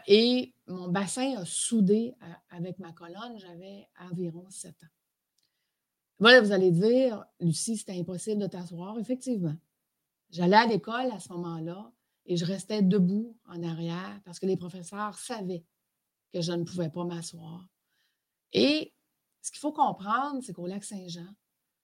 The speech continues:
euh, si vous connaissez le film Aurore, l'enfant martyr, il y en avait beaucoup d'Aurore. C'était commun.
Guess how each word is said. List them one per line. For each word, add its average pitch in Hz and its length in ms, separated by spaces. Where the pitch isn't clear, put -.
euh, 170 560
si - 160
vous 185 80
connaissez 196 460
le 240 140
film 233 520
Aurore, 208 500
l'enfant 175 300
martyr, 202 720
il 185 60
y 196 40
en 208 80
avait 214 240
beaucoup 226 400
d'Aurore. 160 560
C'était 202 340
commun. 208 380